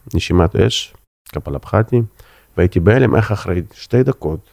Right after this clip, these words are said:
כל המצב הגופני שלי, המצב הרגשי שלי, גם ההסתכלות ככה, הכל נהיה ב-H D, full H D,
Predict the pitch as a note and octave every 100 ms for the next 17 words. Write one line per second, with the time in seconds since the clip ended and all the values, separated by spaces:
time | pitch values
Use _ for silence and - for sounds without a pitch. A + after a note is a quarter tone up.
0 | _ _ _ _ - A2+ A#2 A2 A#2 A2
1 | A2 F#2+ F#2 F#2+ - G2+ F2 - C#2+ D#2
2 | F#2+ F2 - G#2 G2+ F#2+ - A#2+ - D#2+
3 | D#2 G2+ - - - - _ _ F2 F2
4 | F#2 F#2+ F#2+ F#2+ F#2+ F#2+ F#2 F#2 - -
5 | - G2 - - C3+ B2 G#2 F#2 F2+ G#2+
6 | G#2+ G#2+ G2+ A2 G2 F#2+ B2 F#2+ A#2 A2
7 | G2 G#2+